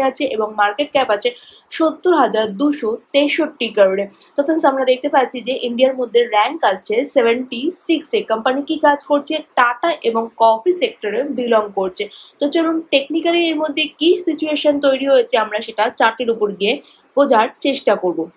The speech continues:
তো friends, এখানে আমি জিরোধার প্ল্যাটফর্মের উপর Tata কনজিউমারের chart open করে নিয়েছি। চার্টকে যদি friends দেখবেন, তো last trading session এখানে আমরা দেখতে পাচ্ছি যে বড় green ক্যান্ডেলের মতন তৈরি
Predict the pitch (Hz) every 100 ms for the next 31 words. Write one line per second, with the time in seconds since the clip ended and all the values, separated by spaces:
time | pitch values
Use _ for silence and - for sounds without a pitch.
0 | _ _ - - 320 381 285 277 339 330
1 | 311 233 254 269 269 269 214 - 277 285
2 | 277 - 220 254 - - 269 277 302 381
3 | 392 - 262 262 285 320 269 226 254 -
4 | 294 233 226 - 220 240 302 359 277 226
5 | 208 202 190 254 - 269 285 359 359 339
6 | 339 330 294 277 233 233 233 214 220 320
7 | - 277 277 277 247 247 233 220 220 220
8 | 220 190 - 220 208 233 202 202 220 240
9 | 311 226 247 247 240 226 226 226 226 208
10 | - 202 277 262 233 214